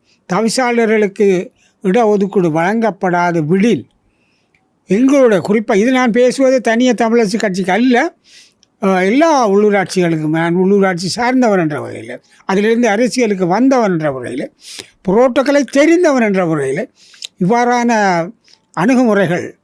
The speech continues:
ஒருவேளை யாரையும் திருப்திப்படுத்துவதற்காக செய்யப்படுகிறதோ எனக்கு தெரியவில்லை. அதை மிகவும் வருத்தத்துக்குரியது என்பதை தெரிவித்துக் கொண்டு, இவ்வாறான நிகழ்வுகள் இனிமேல் நிகழாத முறையில்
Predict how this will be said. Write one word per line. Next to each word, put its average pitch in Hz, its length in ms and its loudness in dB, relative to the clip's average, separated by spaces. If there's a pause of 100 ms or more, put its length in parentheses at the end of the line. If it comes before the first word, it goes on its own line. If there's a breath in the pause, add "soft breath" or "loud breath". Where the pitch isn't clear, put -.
ஒருவேளை 233 360 2
யாரையும் 208 380 0
திருப்திப்படுத்துவதற்காக 202 1080 -2
செய்யப்படுகிறதோ 180 680 0
எனக்கு 156 240 -4
தெரியவில்லை. 226 600 -2 (420 loud breath)
அதை 214 400 0
மிகவும் 202 500 0
வருத்தத்துக்குரியது 214 800 0
என்பதை 180 320 0
தெரிவித்துக் 139 440 -8
கொண்டு, 233 360 -8 (680 loud breath)
இவ்வாறான 220 640 0
நிகழ்வுகள் 190 500 0
இனிமேல் 190 400 0
நிகழாத 170 500 0
முறையில் 143 480 -4